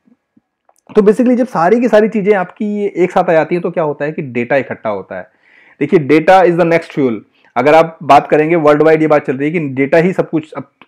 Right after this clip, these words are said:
future में सब कुछ drive करने वाला है। तो जब सारा का सारा data आपका, आपके business का आपके पास होता है तो आप उसके अंदर से ऐसी-ऐसी insights निकाल सकते हैं, ऐसी-ऐसी चीज़ें निकाल सकते हैं जो आप marketing पे पैसा खर्च करते हैं। Let's say आपने marketing पे आप एक लाख रुपए खर्च करते हैं, तो अगर आपने अपने सिस्टम को ढंग से analyze कर लिया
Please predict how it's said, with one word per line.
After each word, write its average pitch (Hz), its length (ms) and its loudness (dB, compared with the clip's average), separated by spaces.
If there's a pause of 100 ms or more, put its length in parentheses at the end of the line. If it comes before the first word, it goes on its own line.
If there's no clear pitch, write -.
future 139 320 -2
में 151 60 0
सब 147 120 -6
कुछ 147 120 -2
drive 127 220 4
करने 120 220 -2
वाला 110 220 -4
है। 101 140 -12 (280)
तो 151 80 -4
जब 190 160 2
सारा 180 360 0
का 208 120 0
सारा 180 200 0
data 170 280 0
आपका, 160 280 0
आपके 160 160 -4
business 143 320 -8
का - 80 -2
आपके 156 180 -4
पास - 300 0
होता 123 220 -4
है 131 220 -10 (240)
तो - 140 -18
आप 165 220 -10
उसके - 200 -10
अंदर 147 120 -6
से 147 120 -6
ऐसी-ऐसी 160 420 -4
insights 147 460 -4
निकाल 135 240 -2
सकते 131 260 -12
हैं, 139 300 -8 (280)
ऐसी-ऐसी 160 360 -2
चीज़ें 165 200 -2
निकाल 143 260 0
सकते 131 240 -8
हैं 160 260 -6
जो 170 280 0
आप 170 480 -2
marketing 156 440 0
पे 196 60 0
पैसा 185 200 0
खर्च 165 240 -4
करते 147 260 -4
हैं। 151 220 -6 (300)
Let's 131 160 0
say - 80 0
आपने 156 200 2
marketing 165 480 2
पे 185 60 4
आप 170 160 4
एक 156 120 0
लाख 156 140 2
रुपए 156 140 -2
खर्च 143 200 -4
करते 139 260 -6
हैं, 156 140 -6
तो 180 80 -4
अगर 156 180 -2
आपने 160 180 -2
अपने 165 180 -6
सिस्टम 156 420 -8
को 180 100 -2
ढंग 135 220 -6
से 226 140 4
analyze 185 280 2
कर 135 140 -6
लिया 139 280 -2